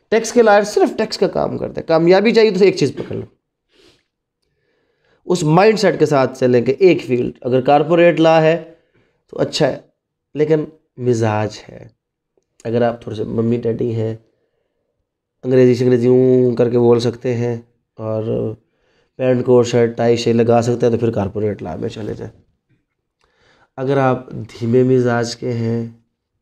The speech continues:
बात को सोच समझ कर करने वाले हैं, तो सिविल की तरफ चले जाएं। और अगर आप जनाब धड़ल्ले वाले हैं और आपको बोलना आता है और आप शोर मचाना चाहते हैं, फिर क्रिमिनल में चले जाएं। क्रिमिनल ज़ुबान पे चलता है।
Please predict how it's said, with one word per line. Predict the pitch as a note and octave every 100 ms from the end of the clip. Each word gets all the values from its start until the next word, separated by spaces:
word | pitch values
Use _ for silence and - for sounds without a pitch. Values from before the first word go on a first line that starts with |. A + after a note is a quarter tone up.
| -
बात | B2 A#2+ A#2
को | - A2
सोच | - A2+ A#2 A#2
समझ | - A2 A2 G2+
कर | A2+
करने | - G#2+ G#2+ B2
वाले | B2 A#2 B2
हैं, | A#2+ A#2 A2+ _ _ _ _ -
तो |
सिविल | A2+ A#2 G#2 G2
की | -
तरफ | A2 A2
चले | - - -
जाएं। | A2+ A2+ A2+ _ _ _ _ _ _ _ _ C3+
और | C#3+
अगर | D#3+ F3
आप | E3 F3+ E3
जनाब | D#3+ D3+ C3+
धड़ल्ले | C#3 D3 D#3 F3+
वाले | F3+ E3+ F3
हैं | E3+
और | D#3+
आपको | D3 D3 D3 D3+
बोलना | C3+ D3 D#3 E3+
आता | E3+ E3+ F3
है |
और | D#3
आप | C#3+
शोर | - - F#3+ G#3 A3+
मचाना | A3+ F#3 E3+ E3+
चाहते | C3+ - C#3
हैं, | C#3+ - - _ _
फिर | G3+ F3+
क्रिमिनल | B2+ C3 C3 B2
में | A2+ A2+
चले | A2+ A2+ G#2
जाएं। | A2+ - -
क्रिमिनल | C3 C3+ C#3
ज़ुबान | B2+ B2+ A#2 A2+ A2
पे | A#2
चलता | - A#2
है। | _